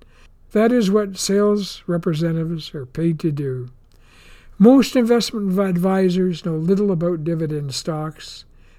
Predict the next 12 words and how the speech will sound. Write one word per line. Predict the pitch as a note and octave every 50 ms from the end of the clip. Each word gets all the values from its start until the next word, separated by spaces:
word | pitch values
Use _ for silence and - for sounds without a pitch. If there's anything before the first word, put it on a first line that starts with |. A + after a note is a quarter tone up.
| - -
They | F#3 E3+
don't | D#3+ F#3 G3 G3+ F#3 F3+
need | F3+ F3+ F#3 G3+ G#3+ A3 A3+ A3+ G3 E3+
to | - F3
know | E3+ E3+ E3 D#3
much | D3+ D#3 E3 E3+ E3 D#3+ - - -
to | - C#3+
sell | - - E3+ D#3+ D3 C#3
funds | C3 - - E3+ D#3+ D#3+ D#3 D3 D3 C#3+ - - - - - - - -
to | - D#3
naive | D3+ D#3 D#3+ D#3+ E3 E3+ E3 D3+ D#3
investors | D3 C#3 C3+ D3+ D#3 E3 - - - C#3+ C#3 D3 D3 -